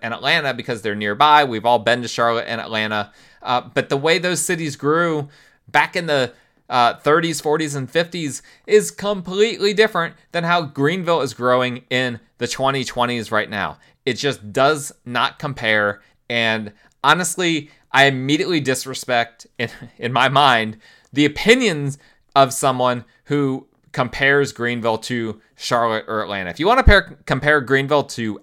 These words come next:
Asheville, or perhaps even, uh, Nashville, perhaps, I'm a little bit more open to that. But Charlotte and Atlanta, no.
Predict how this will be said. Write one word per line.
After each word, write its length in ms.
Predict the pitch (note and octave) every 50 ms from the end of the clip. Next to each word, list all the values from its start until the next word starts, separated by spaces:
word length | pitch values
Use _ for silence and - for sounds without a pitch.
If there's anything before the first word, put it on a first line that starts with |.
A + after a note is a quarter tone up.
| -
Asheville, 600 | G#2+ A2+ C3+ - - - G3 G3+ G#3+ A#3 A#3 - _ _ _ _ _ _ _ _ _ _ -
or 140 | C3+ C3 B2
perhaps 500 | - C3 B2+ - C#3+ C#3 C#3 C#3 - -
even, 520 | - C3+ C#3 C#3 C3+ C#3+ C3 B2 A2+ G#2+ - _ _ _ _ _ _ _ _ _ -
uh, 280 | A2+ A2 G#2+ G#2 G#2 -
Nashville, 880 | A#2 A#2 A#2+ A2+ B2 D#3 - - - F#3 G#3 G#3+ A3 A3+ A3+ G#3+ F3+ -
perhaps, 460 | - F3 E3 E3+ F3 F#3+ G3 - - - -
I'm 240 | C3+ C#3 C#3+ C#3+ -
a 180 | - C3+ C3
little 300 | C3 B2 B2+ C3+ C#3+ D3+
bit 140 | D3 C3+ G2
more 420 | B2+ C3 B2+ B2+ B2+ B2+ B2+ - -
open 360 | - B2+ A#2+ - C3 A2+ G#2+
to 180 | - - A#2 G2+
that. 540 | F#2 E2+ F2 E2+ F#2+ A#2+ D#3 F3 - _ _ _ _ _ _ _ _ _ _
But 380 | - A#2+ A#2 A2+ G2 - - -
Charlotte 300 | - - C#3 C3 C3+ C3
and 80 | G#2 B2
Atlanta, 480 | A#2+ A2 A2+ A2 G#2+ G2+ G2 F#2+ F#2 _ -
no. 240 | G#2 G#2 F#2 -